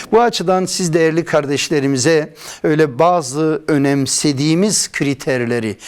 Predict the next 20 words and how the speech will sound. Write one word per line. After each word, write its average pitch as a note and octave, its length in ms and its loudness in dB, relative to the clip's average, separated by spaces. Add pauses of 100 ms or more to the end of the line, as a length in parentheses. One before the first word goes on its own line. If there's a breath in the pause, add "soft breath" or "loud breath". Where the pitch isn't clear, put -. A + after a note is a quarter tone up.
(200 loud breath)
aile D3 420 2
içerisinde C3+ 640 0
mutlaka D3+ 680 0
ortak D#3+ 720 -2
paydamız C3+ 680 0
olabilecek A#2+ 720 -2 (300 loud breath)
kriterleri C3 760 0 (320 loud breath)
paylaşmayı C3+ 760 0
bir, B2+ 300 -2
e, A#2 400 -2
görev, C3 440 2 (140)
bir B2 120 -8
sorumluluk B2+ 920 -2 (180)
biliyoruz. B2 600 0 (500 loud breath)
Anne E3+ 360 2
ve F#3 140 4
babalar D#3 440 2
çocuklarını, D3+ 840 0 (440 loud breath)
e, B2+ 600 2
severler. E3 800 0